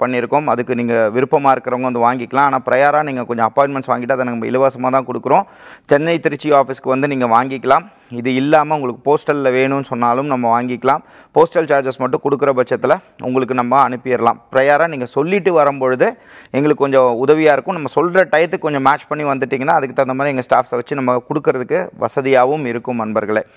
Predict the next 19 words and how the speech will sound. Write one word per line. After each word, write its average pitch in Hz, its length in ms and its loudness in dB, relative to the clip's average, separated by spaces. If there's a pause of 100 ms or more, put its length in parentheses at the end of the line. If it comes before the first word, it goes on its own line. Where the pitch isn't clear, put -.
(160)
இப்ப - 120 -10
நம்ம 143 160 0
தொடர்ந்து 180 760 4
இந்த 131 240 0
தாந்திரிக 180 420 0
ரீதியான 151 920 2
விஷயங்கள் 147 420 -2
நம்ம 131 240 -2
செஞ்சுட்டு 135 260 -2
வரும்பொழுது, 127 680 0 (340)
அடிஷ்னலா 156 500 2
மகிழ்வித்து 156 480 -2
மகிழ 143 400 4
வைக்கணும்னு 139 400 -2
சொல்லி 135 260 -2
ஆசைப்பட்டு, 127 520 0
ஏன்னா 147 140 0
எனக்கு 131 220 -6
நீங்க, 123 140 -4